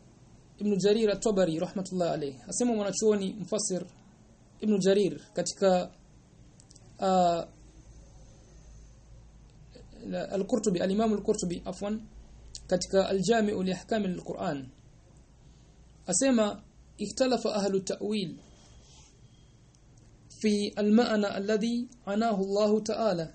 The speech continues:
بقوله: "ولم يلبسوا إيمانهم بظلم". Wanachuoni wa tafsir wametofautiana katika mradi wa Allah subhanahu wa ta'ala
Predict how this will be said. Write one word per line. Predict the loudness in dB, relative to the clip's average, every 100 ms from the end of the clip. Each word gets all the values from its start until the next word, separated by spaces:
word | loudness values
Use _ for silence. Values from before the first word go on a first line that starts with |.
| -6
بقوله: | -6 0 2 2 0 0
"ولم | 0 0 0
يلبسوا | 0 -2 -4 -4 -6 -6 -6
إيمانهم | -4 -2 -2 0 0
بظلم". | 0 0 0 -2 -8 -18 -20 -20 -20 -20 -20 -20 _ _ -2
Wanachuoni | 0 0 0 0 0
wa | 0
tafsir | -2 -4 -2 -2 -2 -8 -20 -16 -6
wametofautiana | -2 0 0 -2 -2 -2 -2 0 0
katika | -4 -8 -2 0 0 -4 -20 -20 -20 -20 -8 0
mradi | 4 6 4 2 -2 -4
wa | -6 -4
Allah | -2 -2
subhanahu | -4 -4 -4 -2
wa | -4
ta'ala | -4 -2 0 0 -2